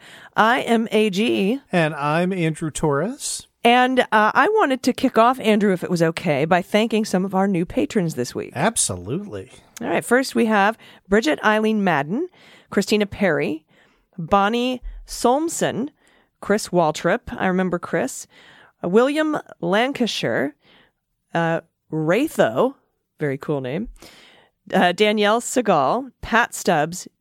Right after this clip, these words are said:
Speaker 1: B Fred, Your Name Here, and New Girl seventeen. Is you na-, is Your Name Here a, a person, or is that just something I'm,
Speaker 2: <laughs>
Speaker 1: I'm saying, uh, like, you could, your name could be here
Speaker 2: Uh,
Speaker 1: too?
Speaker 2: it's possible that a, uh, one of those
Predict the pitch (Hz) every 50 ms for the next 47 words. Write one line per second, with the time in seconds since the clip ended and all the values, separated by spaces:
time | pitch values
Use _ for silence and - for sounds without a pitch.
0 | _ _ - 240 254 294 320 - - 170 156 151 147 165 190 190 - _ _ _
1 | _ _ _ _ - 147 165 214 262 302 311 302 294 294 285 269 233 240 233 220
2 | 196 185 180 185 190 - _ _ _ _ - 160 160 160 160 160 156 - - 160
3 | 165 165 170 175 - 165 156 143 151 - - 147 131 139 147 - 165 139 120 110
4 | 131 - 175 180 170 220 254 269 277 - - 208 202 196 233 247 277 285 269 254
5 | 254 233 247 240 233 233 233 - - - 190 175 - - 160 - - 202 226 247
6 | - 294 285 269 233 214 196 185 185 180 175 - - - 180 - - 170 160 185
7 | 170 233 233 175 156 143 - 240 233 185 170 180 - 190 185 180 175 170 - -
8 | 87 - - 175 170 160 156 - - 143 170 226 269 294 - 277 220 160 156 147
9 | 202 254 302 294 240 226 220 220 - 214 185 175 220 214 208 208 302 156 - 151
10 | 294 285 277 190 - - - - - 214 185 151 - - - - - - 165 180
11 | 175 - - 196 165 196 190 190 180 190 175 156 151 143 139 135 135 135 131 131
12 | 131 139 131 135 135 135 127 131 131 127 120 -